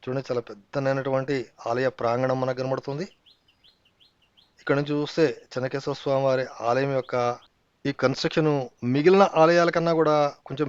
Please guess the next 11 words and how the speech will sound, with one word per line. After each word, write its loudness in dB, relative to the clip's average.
భిన్నంగా 4
అనిపిస్తుంది. -4
ముందు 0
ఒకటి, -2
తర్వాత 6
ఒకటిగా 2
కనబడి 0
రెండు 8
ఆలయ 6
శిఖరాల్లాగా 4
మనకు -4